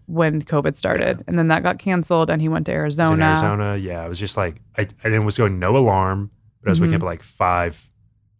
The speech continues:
Speaker 2: thirty, like, feeling like I was late, you know?
Speaker 1: Yeah, and he would go take a dip in the pool,
Speaker 2: Yeah.
Speaker 1: and then he would, like, read. And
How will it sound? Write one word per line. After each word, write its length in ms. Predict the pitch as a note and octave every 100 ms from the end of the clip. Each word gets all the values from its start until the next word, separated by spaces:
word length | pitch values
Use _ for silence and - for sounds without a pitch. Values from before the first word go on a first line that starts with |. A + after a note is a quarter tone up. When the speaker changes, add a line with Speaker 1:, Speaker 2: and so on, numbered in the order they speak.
| -
Speaker 2:
thirty, 360 | G2 F2 D#2+
like, 240 | E2 F2+ -
feeling 260 | - G#2+
like 140 | G2+ F#2
I 40 |
was 160 | F2+ F2
late, 260 | E2+ F2+ - -
you 80 | F#2+
know? 100 | G2+
Speaker 1:
Yeah, 260 | A#3 B3 -
and 140 | E3+
he 60 | F3+
would 80 |
go 100 | F3+
take 160 | E3+ F#3
a 60 | E3+
dip 220 | D#3+ D#3
in 60 | G#3
the 80 | G3+
pool, 800 | - - G3 F3+ F3+ F3+ F3+ -
Speaker 2:
Yeah. 180 | G#2 -
Speaker 1:
and 100 | - E3+
then 100 | F3
he 140 | F3+
would, 160 | E3+ E3+
like, 280 | D#3+ D#3 - _ -
read. 560 | E3+ F#3 B3 E3+ -
And 240 | - F3+